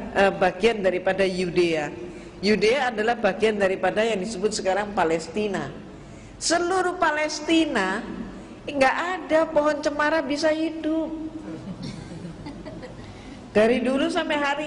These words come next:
ini, nggak ada satupun pohon cemara. Yang ada seluruh Palestina itu pohon korma. Maka pertanyaannya, dari mana ini pohon cemara ini?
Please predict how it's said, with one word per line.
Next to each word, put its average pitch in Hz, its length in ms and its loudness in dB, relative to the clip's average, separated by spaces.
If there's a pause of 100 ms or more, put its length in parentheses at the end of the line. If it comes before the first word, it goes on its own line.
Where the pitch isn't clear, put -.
(120)
ini, 311 220 -2 (1500)
nggak 240 240 4
ada 294 80 4
satupun 302 560 0
pohon 262 240 0
cemara. 254 560 0 (720)
Yang 269 160 4
ada 277 240 0
seluruh 277 400 0
Palestina 254 560 0
itu 247 160 -2
pohon 269 400 2
korma. 269 480 0 (1300)
Maka 269 240 4
pertanyaannya, 277 640 0
dari 233 320 0
mana 415 400 0
ini 330 160 0
pohon 247 320 0
cemara 202 480 2
ini? 170 220 -6